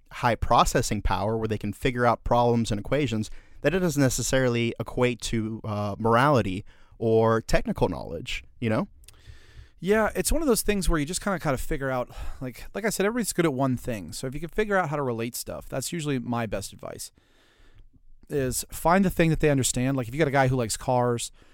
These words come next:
Speaker 2: or you, you got a guy that's like Dan, like, super into anime, right?
Speaker 1: <laughs>
Speaker 2: Like, if I need to explain something to, to Dan, I'll just be like, "Okay, so we're gonna go, we're gonna use Naruto, right?"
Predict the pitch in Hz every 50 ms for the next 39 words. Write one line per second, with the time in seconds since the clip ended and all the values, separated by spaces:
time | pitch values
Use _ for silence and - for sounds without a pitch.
0 | - _ _ _ - - 127 127 113 110 _ _ - _ _ _ _ - 202 170
1 | 180 160 143 147 139 135 127 - - 143 123 117 95 - 131 131 127 127 120 -
2 | - - - 147 - - 131 123 117 - 120 120 120 127 127 127 131 139 135 -
3 | - - - - - - 131 135 135 143 - - 160 151 - - 147 151 156 180
4 | 190 190 175 175 160 - - - 160 151 - 156 151 143 135 135 123 131 135 120
5 | 110 117 120 123 123 123 131 131 127 120 123 - - 139 123 120 - - 127 -
6 | - 110 82 - - _ - - - - 139 127 127 131 127 147 160 165 170 175
7 | 170 151 175 196 196 190 160 143 156 143 135 127 113 - - 98 85 80 - -
8 | - 117 113 117 123